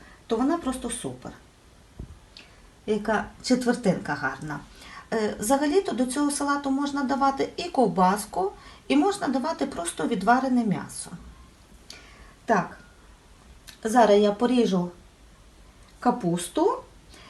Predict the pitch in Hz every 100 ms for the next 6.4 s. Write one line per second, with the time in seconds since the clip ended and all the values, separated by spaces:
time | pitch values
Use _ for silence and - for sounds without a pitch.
0 | - - 285 359 453 - - - - 254
1 | 269 294 311 320 - - - 277 - 254
2 | 262 147 143 - 165 165 - - - -
3 | - - - - - - - - - -
4 | - - - - - - - - 302 285
5 | 190 196 190 190 185 190 190 285 285 170
6 | 165 - 240 381